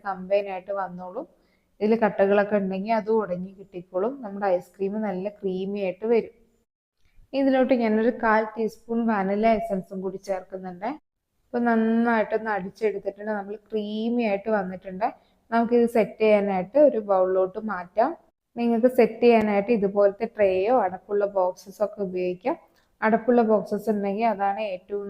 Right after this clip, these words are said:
നല്ലത്. ഇങ്ങനത്തെ ആകുമ്പോൾ ഐസ് ക്രിസ്റ്റൽസ് ഫോം ചെയ്യാൻ ചാൻസ് ഉണ്ട്. ഇത് നല്ല രീതിയിൽ അലുമിനിയം ഫോയിൽ വെച്ചിട്ട് കവർ ചെയ്യണം. ഇനി ലിഡുള്ള പാത്രമായാലും ആദ്യം അലുമിനിയം ഫോയിൽ അല്ലെങ്കിൽ ക്ലിംഗ് റാപ്പ് കൊണ്ട് കവർ ചെയ്ത ശേഷം,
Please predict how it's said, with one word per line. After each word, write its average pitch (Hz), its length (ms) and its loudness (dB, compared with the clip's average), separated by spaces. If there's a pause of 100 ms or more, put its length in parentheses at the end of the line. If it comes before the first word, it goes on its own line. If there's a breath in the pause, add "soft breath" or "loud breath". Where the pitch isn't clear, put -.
നല്ലത്. 180 340 -8 (680)
ഇങ്ങനത്തെ 240 440 2 (140)
ആകുമ്പോൾ 220 360 2 (160)
ഐസ് - 220 -4
ക്രിസ്റ്റൽസ് 220 580 -4
ഫോം 208 260 0
ചെയ്യാൻ 214 200 0 (100)
ചാൻസ് 190 440 -6
ഉണ്ട്. 196 200 -2 (360 soft breath)
ഇത് 220 160 0
നല്ല 214 200 2 (120)
രീതിയിൽ 208 360 -2 (140)
അലുമിനിയം 208 520 -6
ഫോയിൽ 196 300 2
വെച്ചിട്ട് 196 340 -8
കവർ 185 320 -4
ചെയ്യണം. 185 360 -2 (600)
ഇനി 247 200 2
ലിഡുള്ള 247 440 6 (120)
പാത്രമായാലും 220 680 4 (160)
ആദ്യം 226 340 0
അലുമിനിയം 208 480 -6
ഫോയിൽ 214 300 0
അല്ലെങ്കിൽ 214 300 -4
ക്ലിംഗ് 208 320 -8
റാപ്പ് 208 220 -2
കൊണ്ട് 208 160 -6 (100)
കവർ 196 280 0
ചെയ്ത 202 180 -8 (120)
ശേഷം, 208 280 -4